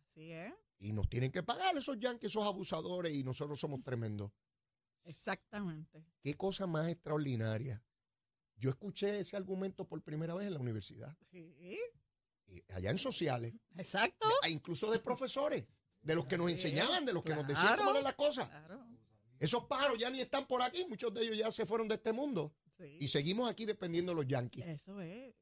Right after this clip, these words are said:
Speaker 1: Han cambiado la retórica, ninguna.
Speaker 2: Y gritaban igual, con el machete no la darán.
Speaker 1: Así.
Speaker 2: Se puso mohoso el machete. Y no, y no, y no pasó nada. Así es que, así es que está la cosita. El gobernador estuvo reunido con un paquete de senadores demócratas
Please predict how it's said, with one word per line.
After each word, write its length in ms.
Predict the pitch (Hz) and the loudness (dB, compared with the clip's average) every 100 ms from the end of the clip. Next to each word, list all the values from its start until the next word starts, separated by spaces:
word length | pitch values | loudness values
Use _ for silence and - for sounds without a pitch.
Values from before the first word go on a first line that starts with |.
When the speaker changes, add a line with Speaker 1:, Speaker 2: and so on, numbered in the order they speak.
| _ | _
Speaker 1:
Han 160 | 185 | -4
cambiado 320 | 220 330 339 359 | -2 -2 0 0
la 100 | 330 | -2
retórica, 440 | 349 359 359 247 | -4 -6 -8 -6
ninguna. 360 | 190 170 165 269 | -6 -6 -2 0
Speaker 2:
Y 40 | |
gritaban 480 | 139 135 135 160 247 | 2 0 0 0 -2
igual, 280 | 247 302 311 | -4 -6 -6
con 120 | - | -4
el 40 | 147 | 0
machete 360 | 143 - 196 233 | 0 -2 -2 -2
no 100 | 220 | 0
la 100 | 208 | 0
darán. 280 | 170 120 127 | -2 -4 -8
Speaker 1:
Así. 320 | - - 151 | -16 -18 -12
Speaker 2:
Se 80 | 143 | -6
puso 340 | 190 233 220 | -2 2 2
mohoso 420 | 190 160 185 - | 2 2 2 0
el 60 | 151 | 0
machete. 460 | 135 - 107 - _ _ _ _ - | -2 -4 -8 -14 _ _ _ _ -6
Y 100 | 110 | -2
no, 180 | 135 - | -2 -2
y 120 | 117 | -4
no, 120 | 120 - | -4 -4
y 100 | 120 | -2
no 120 | 127 | -2
pasó 300 | 143 135 127 | 0 0 0
nada. 300 | 92 98 98 _ _ _ _ _ _ - | -2 -8 -12 _ _ _ _ _ _ 0
Así 200 | 147 - | 2 2
es 80 | |
que, 240 | - 180 - | 0 -4 -2
así 220 | 127 - | -2 0
es 60 | 170 | 0
que 80 | 190 | 0
está 220 | - 175 | -2 -2
la 100 | 165 | -2
cosita. 340 | - 131 - | -4 -2 -2
El 60 | 151 | 0
gobernador 460 | 196 214 202 220 254 | 2 2 2 2 0
estuvo 340 | 254 262 254 | -4 -2 -2
reunido 580 | 226 208 214 202 151 - - 330 302 _ _ - 233 | -2 -4 -2 0 -2 -4 0 2 2 _ _ -10 -6
con 100 | 120 156 | 0 0
un 100 | - | 2
paquete 400 | 208 165 202 214 | -2 -2 -4 -2
de 60 | 175 | -2
senadores 500 | - 147 131 165 180 | -2 0 0 0 0
demócratas 680 | 165 156 160 135 131 170 | 0 0 -2 -4 -4 -4